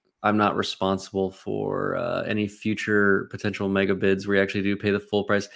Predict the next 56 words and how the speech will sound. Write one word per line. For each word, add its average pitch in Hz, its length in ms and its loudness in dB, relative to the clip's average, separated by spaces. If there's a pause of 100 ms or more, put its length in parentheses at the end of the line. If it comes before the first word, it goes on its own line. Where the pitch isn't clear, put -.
(200)
I 131 60 4
think 190 140 10
the 147 200 10
intent 131 340 4
of 117 60 4
it 113 100 6
was, 107 140 2
like, 101 300 2 (1400)
yeah, 135 140 6
you 131 160 8
probably 165 440 6
won't 113 560 4
have 127 360 -2
to 117 440 0 (540)
pay 117 180 2
this 117 240 0
price, 135 520 0
and 113 100 -4
you'll, 104 260 -4
you 113 140 -4
know, 104 60 0
you'll 101 180 0
probably 117 340 0
win, 107 300 0
like, 98 160 -2
ninety, 101 380 -4
ninety-five 107 440 -4
percent 104 320 -8
chance 104 240 -4
you're 98 120 -4
just 98 160 -4
gonna 98 120 0
win 95 200 2
it 104 160 0
at 95 120 -6
the 98 80 -6
normal 95 300 0
price. 98 500 0 (580)
But 113 100 4
you 123 100 10
better 151 320 10
at 110 100 8
least 123 340 2
make 107 280 -4 (100)
sure 107 320 -2
that 98 180 -2
that 95 180 -2
mega 98 220 -6
bid 95 280 -6
is 95 160 -8
something 101 400 -8
that 95 160 -2
if - 220 -6
you, 113 160 -6
you 104 200 -4
know, 92 240 -6